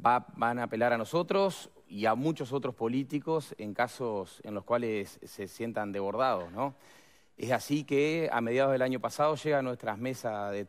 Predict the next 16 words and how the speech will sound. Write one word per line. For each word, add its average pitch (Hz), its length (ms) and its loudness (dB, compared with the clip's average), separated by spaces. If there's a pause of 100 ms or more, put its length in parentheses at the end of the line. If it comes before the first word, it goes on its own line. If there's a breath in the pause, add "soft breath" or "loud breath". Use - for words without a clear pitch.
de 104 180 -4
trabajo, 131 320 2
a 110 40 -2
nuestros 104 240 -8
despachos, 131 680 -4 (460 soft breath)
eh, 98 260 -4
distintas 117 560 -2
denuncias 120 920 -4 (220)
y 104 260 -6
más 120 180 0
que 113 320 -2
solamente 120 500 -2
con 110 220 -6
un 113 140 -4
discurso 113 680 -6
oral, 131 500 2